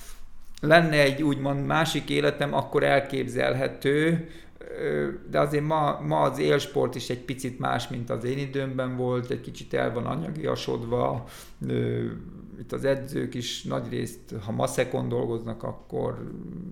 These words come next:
pénzről szól egy kicsit a dolog, tehát nem hiányzik ez, ez úgy, úgy nekem. Én nem mondom, hogy nem csinálnám szívesen, de én, én jól érzem magam így, ahogy, így, ahogy vagyok, és nem...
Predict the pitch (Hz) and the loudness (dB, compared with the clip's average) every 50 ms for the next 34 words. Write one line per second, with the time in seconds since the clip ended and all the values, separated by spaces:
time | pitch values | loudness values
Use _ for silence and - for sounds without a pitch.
0 | - - - - 139 143 147 143 143 139 143 135 135 - 143 135 139 135 135 135 | -12 -10 -4 -2 0 0 0 0 2 2 2 2 2 2 2 4 4 2 2 0
1 | - 127 - - - - 139 127 139 139 143 139 - - - - - 185 180 165 | -2 -8 -8 -6 -4 -2 0 2 4 4 4 2 2 0 -2 -2 0 0 2 2
2 | 147 139 139 135 123 123 123 117 123 120 - - 123 123 117 - - - 127 120 | 4 2 2 2 0 0 -2 -2 -4 -4 -4 -2 -2 -2 -4 -4 -4 -4 -4 -2
3 | 123 127 123 120 - 127 127 123 123 139 143 - - 160 156 160 165 160 - - | -2 -2 -2 -2 -4 -4 -4 -2 0 0 0 0 0 0 0 2 0 0 -4 -6
4 | - - - 147 175 175 165 156 143 135 147 139 127 127 123 123 127 127 127 123 | -12 -8 -2 2 4 4 4 4 4 2 2 2 2 0 0 0 -2 -4 -4 -4
5 | 123 - 131 127 131 127 127 127 127 127 123 123 123 127 131 - - - - - | -4 -4 -4 -2 0 0 0 0 0 0 0 0 0 -2 -2 -4 -4 -4 -4 -6
6 | - - - - - 151 156 160 151 - - 147 139 135 131 135 135 135 135 135 | -6 -6 -6 -2 -2 2 2 2 2 2 0 -2 -2 0 0 0 2 2 0 0
7 | 135 139 143 139 135 135 139 143 143 139 127 123 117 113 120 120 120 120 120 120 | -2 -2 -2 -2 -2 2 4 4 4 4 4 2 0 -2 -4 -4 -4 -4 -4 -4
8 | 117 117 127 123 120 127 120 107 120 117 117 117 - - - - - - - - | -4 -4 -4 -4 -2 -4 -4 -2 -2 -4 -4 -6 -10 -16 -16 -16 -16 -16 -16 -16
9 | - - - - 135 127 131 135 123 120 120 123 117 113 120 123 123 123 123 - | -16 -14 -10 -6 -4 0 2 2 4 4 2 0 0 -2 -4 -2 -2 -2 -4 -6
10 | - - 123 135 139 135 147 151 160 160 160 - - 151 135 131 123 - 139 135 | -4 2 4 4 4 6 4 4 4 4 2 0 -4 -2 -2 -2 -2 -2 -2 -2
11 | - | -2